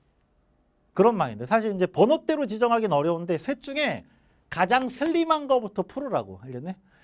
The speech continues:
이십구 번 한참 풀고 넘어가면 얘한테도 영향을 미쳐. 얘한테도 영향을 미쳐. 가끔 이십칠 번까지 어렵잖아. 얘 매달리지 말고 셋 보고서 뒤로 가서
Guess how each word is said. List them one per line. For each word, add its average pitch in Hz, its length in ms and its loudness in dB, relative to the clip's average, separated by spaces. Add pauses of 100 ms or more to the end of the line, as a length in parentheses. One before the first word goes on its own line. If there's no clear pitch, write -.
(140)
이십구 226 280 -4
번 269 100 2
한참 302 520 2
풀고 262 240 -2
넘어가면 196 520 0
얘한테도 196 480 2
영향을 139 300 -4
미쳐. 82 440 -16 (1080)
얘한테도 254 400 6
영향을 185 280 2
미쳐. 139 200 -8
가끔 202 300 0
이십칠 196 380 -4
번까지 262 320 0
어렵잖아. 113 680 -6 (520)
얘 175 340 4
매달리지 143 520 0
말고 117 420 -8 (300)
셋 180 200 -8
보고서 135 460 -8 (280)
뒤로 185 220 0
가서 127 380 -6